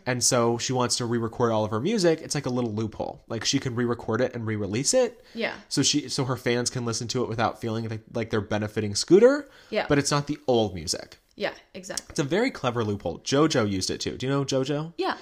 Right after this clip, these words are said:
Speaker 1: Yeah,
Speaker 2: yeah.
Speaker 1: she was in a bad contract, and, um, her old label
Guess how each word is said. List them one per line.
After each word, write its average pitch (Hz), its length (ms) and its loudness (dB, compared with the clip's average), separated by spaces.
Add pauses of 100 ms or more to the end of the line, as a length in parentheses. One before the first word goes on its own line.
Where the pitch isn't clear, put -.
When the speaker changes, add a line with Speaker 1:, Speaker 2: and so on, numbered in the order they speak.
(140)
Speaker 1:
Yeah, 123 200 4
Speaker 2:
yeah. - 60 -6
Speaker 1:
she - 240 0
was 160 180 4
in 135 80 0
a 120 80 0
bad 107 400 0
contract, 107 540 0
and, 104 160 -4 (320)
um, 107 300 -4
her - 260 -4
old 120 220 2
label 113 420 -2